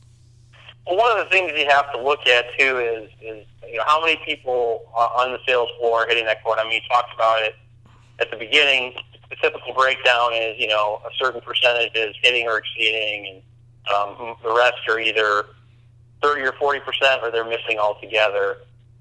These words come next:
But, but if there are people there who are hitting, those people have an insight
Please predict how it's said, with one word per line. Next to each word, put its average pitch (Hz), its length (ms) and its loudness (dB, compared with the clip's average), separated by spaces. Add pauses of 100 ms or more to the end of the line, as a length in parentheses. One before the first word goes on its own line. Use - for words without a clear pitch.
(140)
But, 143 160 -2 (140)
but 156 120 0 (160)
if 165 140 -4
there 165 160 2
are 214 260 0
people 165 280 0
there 139 260 4
who 139 140 -2
are 113 160 0
hitting, 107 480 -2 (920)
those 185 200 2 (100)
people 156 680 0
have 127 540 4 (140)
an 127 100 -12
insight 131 600 0